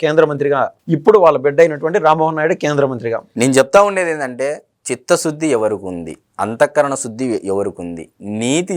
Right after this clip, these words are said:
Speaker 2: ఎవరికి ఉంది, నిజాయితీ ఎవరికి ఉంది, విలువలు ఎవరికి ఉన్నాయి, విశ్వసనీయత ఎవరికి ఉంది అనేది ఇక్కడ స్పష్టంగా అర్థమవుతా ఉంది. ఇక్కడ నేనేదో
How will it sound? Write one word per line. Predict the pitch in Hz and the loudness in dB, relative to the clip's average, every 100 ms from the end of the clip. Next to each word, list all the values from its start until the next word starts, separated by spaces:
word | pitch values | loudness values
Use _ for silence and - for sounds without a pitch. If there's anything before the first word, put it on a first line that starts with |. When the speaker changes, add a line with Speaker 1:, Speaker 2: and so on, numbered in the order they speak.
| 143 | 2
Speaker 2:
ఎవరికి | 123 113 110 | 2 -2 -8
ఉంది, | 98 98 - _ | -10 -12 -14 _
నిజాయితీ | 98 104 107 120 139 160 | -10 -10 0 2 2 0
ఎవరికి | 147 117 107 98 | -2 -2 -6 -8
ఉంది, | 92 92 135 _ _ 92 | -12 -12 -14 _ _ -8
విలువలు | 107 139 185 180 | -2 2 2 2
ఎవరికి | 135 123 101 | 2 0 -4
ఉన్నాయి, | 104 92 95 - 95 | -10 -8 -10 -14 -12
విశ్వసనీయత | 98 - 143 160 151 165 | -8 -4 -4 -2 -4 0
ఎవరికి | 143 123 107 101 | 0 0 -2 -8
ఉంది | 101 | -8
అనేది | 95 113 | -8 -10
ఇక్కడ | 208 _ _ - 175 | -10 _ _ 0 0
స్పష్టంగా | 170 139 127 - 156 147 | 0 -2 -4 -4 0 0
అర్థమవుతా | 107 110 101 90 95 | 0 -6 -6 -6 -8
ఉంది. | 85 85 | -8 -6
ఇక్కడ | 120 113 | -4 -2
నేనేదో | 113 123 | -2 -2